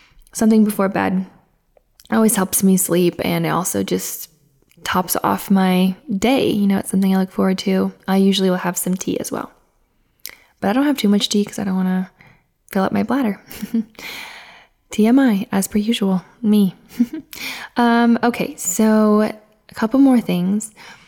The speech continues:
Um, something that's been helping me is to read instead of scrolling. I'm not gonna lie, I just got Breath of the Wild two. What's the na-, name of the game? I can't remember. The new Zelda,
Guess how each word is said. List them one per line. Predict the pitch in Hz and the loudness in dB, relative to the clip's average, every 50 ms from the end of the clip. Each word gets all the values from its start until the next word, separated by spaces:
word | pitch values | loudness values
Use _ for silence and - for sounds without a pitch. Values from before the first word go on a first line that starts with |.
| _ _ _ _ _ - | _ _ _ _ _ -2
Um, | 202 196 190 185 185 190 190 | 0 2 2 2 2 2 2
something | 190 - 214 208 220 214 | 2 2 2 2 4 4
that's | 214 214 220 | 4 2 2
been | - 208 196 | 0 0 0
helping | 190 190 190 190 185 185 | 0 0 0 2 2 2
me | 180 175 175 175 | 2 2 0 0
is | - 180 180 - | 0 -2 -2 -2
to | - 190 185 | -2 -2 -2
read | 185 190 185 180 180 190 202 - | -2 0 0 0 0 0 0 0
instead | - 196 196 196 - 185 | 0 -2 -2 -2 -2 -2
of | 180 180 185 | -2 -4 -4
scrolling. | - - - - 180 165 170 175 185 202 208 214 220 - - - - - | -6 -10 -8 -6 -4 -2 -2 -2 -2 0 -2 -2 -4 -4 -10 -14 -8 -4
I'm | 185 190 | -2 0
not | 180 180 | 0 -2
gonna | - 185 180 175 | -2 -2 -2 -2
lie, | 175 170 170 175 196 214 - - - | -2 -2 -2 -2 -4 -4 -6 -6 -6
I | 185 | -4
just | 185 180 - 180 180 - - | -2 -2 -2 -2 -2 -4 -4
got | - 180 175 170 170 - - - | -4 -2 -2 -2 -2 -4 -4 -4
Breath | - 170 170 - | -4 -4 -2 -2
of | 185 185 | -2 -2
the | 185 | 0
Wild | 180 185 175 175 175 175 170 170 170 170 170 - - - _ _ _ _ _ _ _ _ _ | 0 0 0 0 0 0 0 0 0 -2 -2 -4 -10 -16 _ _ _ _ _ _ _ _ _
two. | - - 185 180 180 190 202 226 240 240 247 - - _ _ _ _ | -6 -2 0 0 2 2 2 2 0 -2 -4 -8 -14 _ _ _ _
What's | 208 202 - - | -8 -6 -6 -6
the | - - 214 | -6 -2 -2
na-, | 220 214 208 208 - | 0 0 -2 -4 -4
name | - 214 214 214 | -2 0 2 2
of | 214 | 2
the | 214 | 0
game? | 214 214 208 208 202 | 0 0 0 0 -2
I | 196 | -2
can't | 196 - 202 - | -4 -6 -8 -6
remember. | - 180 180 175 165 170 - - - - - - _ _ | -4 -4 -2 -2 -4 -4 -6 -10 -18 -20 -20 -20 _ _
The | - 196 | 0 2
new | 190 190 185 190 | 2 4 4 2
Zelda, | 185 180 170 175 170 175 170 170 170 170 170 | 2 0 0 0 0 0 0 0 0 -2 -4